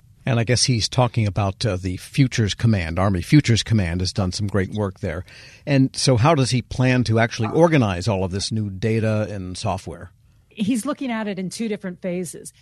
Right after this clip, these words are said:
Speaker 2: He thinks there needs to be some large, overreaching roadmaps that control all of these things,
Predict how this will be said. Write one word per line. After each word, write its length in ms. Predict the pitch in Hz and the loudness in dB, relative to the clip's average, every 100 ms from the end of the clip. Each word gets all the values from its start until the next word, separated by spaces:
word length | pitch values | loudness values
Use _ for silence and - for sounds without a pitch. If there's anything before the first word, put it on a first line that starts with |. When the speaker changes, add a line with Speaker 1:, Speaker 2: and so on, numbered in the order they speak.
| _ | _
Speaker 2:
He 120 | - 240 | -12 -6
thinks 260 | 269 254 | -4 -4
there 180 | - 226 | -4 -2
needs 240 | 220 220 - | -2 -4 -6
to 80 | |
be 120 | 202 202 | -6 -4
some 200 | 196 185 | -6 -4
large, 480 | 202 208 214 180 190 | -4 -2 -4 -6 -8
overreaching 840 | 214 214 202 196 214 - 214 196 180 | -4 -4 -4 -4 -6 -6 -6 -4 -2
roadmaps 720 | 208 214 180 175 175 - - _ _ | 0 0 -2 -4 -6 -8 -16 _ _
that 220 | - 196 - | -6 -6 -4
control 480 | 208 - 208 196 - | -6 -2 -2 0 0
all 240 | 226 233 | 0 0
of 140 | 190 | -2
these 240 | 156 170 - | -4 -4 -4
things, 480 | 180 160 156 170 | -8 -8 -10 -14